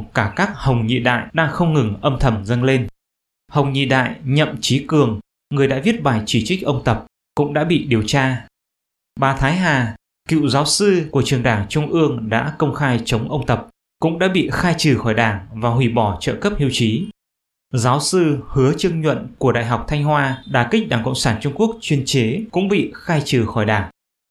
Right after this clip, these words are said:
Và bức thư ngỏ này của cựu chủ nhiệm Bộ Chính trị, giáo sư Lãnh Kiệt Phủ bất ngờ lan truyền trên mạng đã làm dấy lên nhiều đồn đoán. Giáo sư Lãnh nói rằng, ông chỉ đang gợi ý cho chính quyền với tư cách là một học giả trong thể chế.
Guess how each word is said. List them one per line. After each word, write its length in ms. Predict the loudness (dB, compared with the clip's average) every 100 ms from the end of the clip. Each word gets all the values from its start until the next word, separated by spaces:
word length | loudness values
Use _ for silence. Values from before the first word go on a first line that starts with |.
| _ -4
Và 240 | 0 0
bức 220 | 0 0
thư 100 | 0
ngỏ 220 | 2 2 2
này 360 | 2 2 0
của 200 | 0 -2 2
cựu 140 | 0 0
chủ 100 | -2
nhiệm 320 | 2 2 0
Bộ 120 | -4 -4
Chính 160 | -2 0
trị, 260 | 2 2 -2 _ _ -6
giáo 240 | 0 0
sư 380 | 0 2 2 0 -2
Lãnh 360 | 0 0 -2
Kiệt 140 | -2 -4 -2
Phủ 320 | 0 0 -2 -6
bất 200 | -2 0
ngờ 200 | 4 4
lan 140 | 2 -2
truyền 280 | 0 0 0
trên 180 | -2 0
mạng 280 | 0 -2 -2
đã 140 | 0
làm 220 | 2 2
dấy 220 | 2 2 2
lên 320 | 2 0 0
nhiều 280 | 0 0 0
đồn 180 | 0 0
đoán. 400 | 0 0 -2 -6 -8 _ _ _ _ _ _ _ _ -2
Giáo 200 | 0 0
sư 180 | 2
Lãnh 240 | 2 0 0
nói 140 | 0
rằng, 300 | 0 0 -2 -10 _ _ -2
ông 220 | 0 2
chỉ 180 | 0 2
đang 200 | 2 2
gợi 140 | 0 0
ý 240 | 0 0 2
cho 140 | 0
chính 180 | 0 -2
quyền 340 | 2 2 2 -6
với 180 | 0 0 2
tư 60 | 0
cách 240 | 2 0 2
là 100 | 2
một 180 | 2
học 160 | 0 -2
giả 360 | 0 0 0 -2
trong 200 | -4 -4 0
thể 140 | -2
chế. 380 | 2 2 2